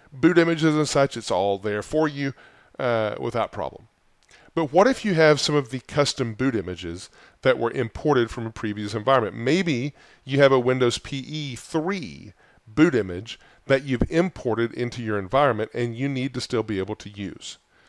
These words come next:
If that's the case, that P E three dot oh wim is built using, uh,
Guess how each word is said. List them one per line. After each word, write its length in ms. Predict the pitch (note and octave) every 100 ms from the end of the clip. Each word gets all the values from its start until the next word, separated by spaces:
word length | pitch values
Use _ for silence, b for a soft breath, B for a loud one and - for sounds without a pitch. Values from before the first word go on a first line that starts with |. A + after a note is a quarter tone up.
| b b b b b b b _ -
If 260 | G#3 -
that's 300 | D3 D3+ -
the 140 | - A#2+
case, 440 | E3 D#3 A#2+ -
that 420 | - C3+ D#3+ -
P 120 | -
E 220 | D#3+ C#3 C3
three 280 | - B2 C3
dot 240 | C3+ A#2
oh 340 | G#2 A#2+ C#3 - -
wim 400 | A#2+ A#2 C3 D#3+ - -
is 260 | C#3+ B2+ G#2+
built 600 | G2+ E3 D#3+ A#2+ - - _ _ -
using, 560 | B2+ D3+ C#3 C#3+ C#3 C3 b b b b b _ -
uh, 220 | G#2+